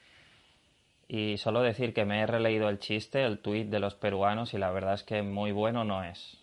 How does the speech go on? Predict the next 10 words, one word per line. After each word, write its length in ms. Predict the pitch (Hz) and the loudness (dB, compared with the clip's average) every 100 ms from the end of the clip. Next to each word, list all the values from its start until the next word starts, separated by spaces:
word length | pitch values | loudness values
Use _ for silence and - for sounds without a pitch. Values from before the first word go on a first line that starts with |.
| _ | _
Eso 260 | - 98 107 | -12 -8 -2
voy 160 | 104 101 | 0 0
a 60 | |
reconocerlo. 800 | 98 98 95 90 - - 90 85 - _ _ _ - _ _ _ _ _ _ _ _ _ _ - | 0 -2 -4 -6 -10 -10 -10 -12 -18 _ _ _ -20 _ _ _ _ _ _ _ _ _ _ -18
Muy 180 | 104 107 | -6 -4
bueno 280 | 101 104 110 | 0 0 -2
no 180 | 95 85 | -6 -10
es. 300 | 90 - - _ _ _ _ _ | -12 -16 -20 _ _ _ _ _
Ya 140 | 113 | -2
está. 440 | 131 - 107 107 | -2 2 2 2